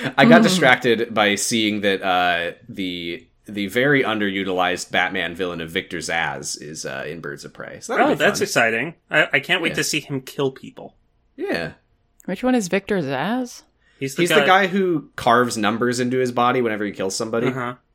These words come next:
Speaker 2: Uh-huh. Okay.
Speaker 3: Do you like that? Do you think that's hot?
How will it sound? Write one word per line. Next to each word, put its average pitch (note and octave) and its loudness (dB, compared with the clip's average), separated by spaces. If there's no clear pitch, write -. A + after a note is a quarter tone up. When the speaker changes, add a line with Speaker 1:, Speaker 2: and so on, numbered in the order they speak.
Speaker 2:
Uh-huh. C#3+ -10
Okay. G#3 0
Speaker 3:
Do D3+ -4
you D3+ 2
like D#3 2
that? F3 2
Do - -4
you C#3 0
think D3 -4
that's D#3 0
hot? C#3+ 2